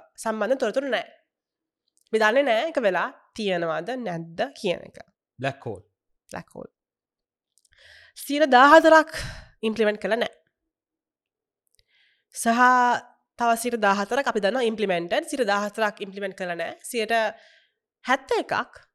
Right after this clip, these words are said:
Speaker 1: දන්නේ නෑ වෙලා තියෙනවද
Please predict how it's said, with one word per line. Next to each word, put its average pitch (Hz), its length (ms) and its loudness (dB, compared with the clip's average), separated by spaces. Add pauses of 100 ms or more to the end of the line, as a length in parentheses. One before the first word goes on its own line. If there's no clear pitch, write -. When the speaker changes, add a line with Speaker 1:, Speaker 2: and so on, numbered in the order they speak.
(920)
Speaker 1:
දන්නේ 202 360 -2
නෑ 208 180 0 (1120)
වෙලා 175 260 -10
තියෙනවද 170 480 -8